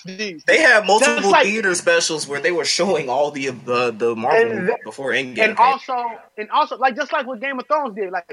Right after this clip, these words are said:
Speaker 1: y'all got two years, so if y'all don't come into this lightheaded, guess what? Y'all fought for not watching the freaking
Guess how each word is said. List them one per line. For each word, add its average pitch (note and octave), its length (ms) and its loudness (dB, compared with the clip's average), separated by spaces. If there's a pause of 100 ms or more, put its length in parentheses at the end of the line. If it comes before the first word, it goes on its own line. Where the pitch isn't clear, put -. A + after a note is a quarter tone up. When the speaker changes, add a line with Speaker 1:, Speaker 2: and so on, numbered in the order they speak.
(100)
Speaker 1:
y'all D#4+ 180 0
got F#3 220 -2
two D4+ 160 -4
years, A#3+ 340 -4
so G3+ 140 -4
if F3+ 80 -4
y'all C#4 180 4
don't D#4+ 160 -2
come D4 200 -4
into C#4+ 160 -14
this C4 160 -10 (440)
lightheaded, A3 680 2
guess A3 160 0
what? A#3+ 240 2 (460)
Y'all D#4 160 6
fought E4 180 4
for C#4+ 100 -4
not C#4+ 140 2
watching C4+ 280 -2
the A3 60 -8
freaking F#3+ 340 -14